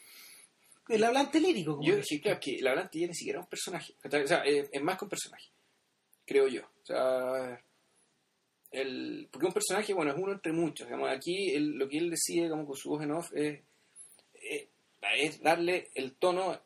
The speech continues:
Speaker 2: eh, es darle el tono al documental y que es un tono absoluto y completamente emotivo, digamos. Es un, es un tono donde hay un involucramiento personal, digamos, que no puede ser expresado de otra manera.
Speaker 1: Mm.
Speaker 2: ¿no?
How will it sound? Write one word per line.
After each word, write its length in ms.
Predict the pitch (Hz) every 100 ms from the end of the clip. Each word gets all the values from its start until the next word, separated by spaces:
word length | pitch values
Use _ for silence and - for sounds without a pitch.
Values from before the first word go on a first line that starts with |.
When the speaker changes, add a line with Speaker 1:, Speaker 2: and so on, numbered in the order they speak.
| _
Speaker 2:
eh, 320 | 131 127 123 147
es 80 |
darle 220 | 143 165 143
el 80 |
tono 200 | - 226
al 60 | 135
documental 420 | 139 131 131 160 160
y 40 |
que 80 | 170
es 60 | 175
un 140 | 170
tono 340 | 190 202 208 -
absoluto 480 | 156 - 165 190 190
y 20 |
completamente 540 | 170 185 180 190 208
emotivo, 380 | 233 285 277 -
digamos. 240 | 127 139 143
Es 60 |
un, 140 | 151 151
es 60 | 156
un 120 | 151
tono 340 | 175 170 170
donde 220 | 156 156 156
hay 120 | 175
un 100 | 175
involucramiento 760 | 156 151 139 135 190 208 160
personal, 520 | 151 - 147 202 202 -
digamos, 220 | - - _ _ _ _ _ _ -
que 340 | 165 170 - - _ _ -
no 200 | 160 180
puede 200 | 233 254
ser 160 | 247 233
expresado 420 | - 196 226 233
de 40 |
otra 120 | 233 214
manera. 340 | 240 214 - _ -
Speaker 1:
Mm. 200 | 202 175 151 -
Speaker 2:
¿no? 120 | -